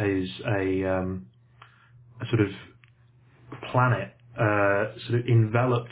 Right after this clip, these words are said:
in this sort of haze that stretches out into its region of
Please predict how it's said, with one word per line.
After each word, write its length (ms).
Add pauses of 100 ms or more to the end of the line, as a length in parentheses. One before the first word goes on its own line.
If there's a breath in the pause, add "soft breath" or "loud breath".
(140)
in 140
this 200
sort 120
of 100 (440)
haze 400 (640 loud breath)
that 180 (140)
stretches 400
out 180
into 540 (240)
its 220
region 240
of 60